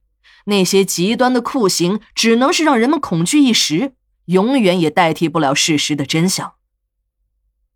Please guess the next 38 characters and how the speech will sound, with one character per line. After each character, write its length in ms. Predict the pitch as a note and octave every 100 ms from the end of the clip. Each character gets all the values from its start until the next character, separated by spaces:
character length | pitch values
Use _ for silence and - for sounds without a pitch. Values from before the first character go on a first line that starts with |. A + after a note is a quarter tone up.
| -
随 220 | - A3
着 100 | A3
时 240 | - G3+
代 140 | A#3 G3+
的 80 | F3+
文 100 | F#3+
明 180 | G#3
进 240 | G#3+ A#3+ D#3
步， 200 | C3 - _ _ _
死 300 | - G#3 G#3
刑 320 | G#3 A3+ D#4 -
也 180 | G3 F#3
正 200 | B3 G#3
在 120 | G3+
渐 260 | - C4+ G#3+
渐 240 | A#3 A#3
淡 240 | D#4+ A#3+
出 220 | E3+ F3+ E3
人 120 | D3
们 120 | D#3
的 60 | D3+
视 200 | - C#3
线。 280 | - - _ _ _ _ _ _
那 220 | G#3 G3+
种 240 | F3 E3+ F3
一 280 | A3+ A#3+ F#3
人 280 | E3 F3+
砍 320 | G#3+ - D#3 D3+
头 280 | - G3+
万 300 | C4+ F4 G#3
人 220 | F3 F#3 G3
围 200 | F#3+ A#3+
观 180 | D#4
的 60 | C#4+
野 220 | G#3+ D#3
蛮 200 | D3+ A#3
时 240 | - E3+ F3+
代 240 | E3+